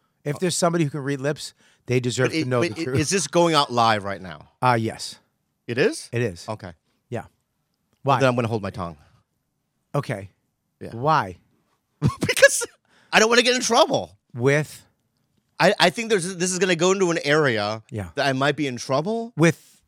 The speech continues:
Speaker 1: the company?
Speaker 2: Yeah.
Speaker 1: Because they never
Speaker 2: Did they pay you?
Speaker 1: No.
Speaker 2: I didn't get paid either.
Speaker 1: Yeah, do you know why?
Speaker 2: Go ahead.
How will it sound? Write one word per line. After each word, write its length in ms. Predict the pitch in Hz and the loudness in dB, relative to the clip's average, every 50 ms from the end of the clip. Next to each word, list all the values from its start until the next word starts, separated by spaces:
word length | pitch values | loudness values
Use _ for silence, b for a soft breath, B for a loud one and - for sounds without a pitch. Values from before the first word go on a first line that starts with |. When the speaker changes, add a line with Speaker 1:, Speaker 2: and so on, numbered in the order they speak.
| _ _ _ | _ _ _
Speaker 1:
the 180 | 139 123 143 131 | -2 0 0 0
company? 560 | - - 139 151 151 180 202 214 233 247 226 185 | 0 0 0 0 2 2 0 0 0 -2 -4 -8
Speaker 2:
Yeah. 360 | 202 277 523 494 - - - - _ _ _ _ _ _ _ | -8 -6 -6 -6 -8 -10 -12 -18 _ _ _ _ _ _ _
Speaker 1:
Because 680 | 165 147 - - 156 156 143 139 156 165 139 - - _ | -8 -8 -4 0 0 2 2 2 2 0 -4 -8 -12 _
they 180 | - 147 151 156 | 0 0 0 2
never 580 | 156 156 156 151 131 147 147 147 143 143 120 - _ _ _ _ _ _ _ _ _ _ _ _ _ - | 2 2 2 2 4 4 2 2 2 0 -4 -10 _ _ _ _ _ _ _ _ _ _ _ _ _ -8
Speaker 2:
Did 140 | _ 147 135 | _ -4 -2
they 100 | 156 151 | -2 -2
pay 220 | - 139 160 156 135 | 0 2 2 2 2
you? 240 | 110 98 92 78 - _ | 0 -4 -6 -10 -14 _
Speaker 1:
No. 420 | - 117 123 139 143 143 127 101 - _ _ _ _ _ _ _ _ - | -6 -2 0 2 2 2 2 0 -4 _ _ _ _ _ _ _ _ -4
Speaker 2:
I 120 | - 120 | -2 0
didn't 140 | 127 139 135 | 0 0 0
get 120 | 135 131 - | -2 -2 -2
paid 180 | 135 123 123 | -4 -2 -2
either. 320 | 139 131 - 101 90 87 - _ _ | -2 -4 -6 -8 -14 -14 -18 _ _
Speaker 1:
Yeah, 160 | 139 151 139 | -2 -2 -2
do 120 | 123 117 151 | 0 0 0
you 60 | 160 | 2
know 120 | 160 151 | 2 2
why? 480 | 143 135 147 156 170 156 117 98 87 - _ _ _ _ _ _ _ _ _ | 4 4 4 4 4 4 0 -2 -8 -14 _ _ _ _ _ _ _ _ _
Speaker 2:
Go 160 | _ 117 110 110 | _ -6 -6 -4
ahead. 300 | 104 117 131 156 165 | -2 -2 -2 -2 -4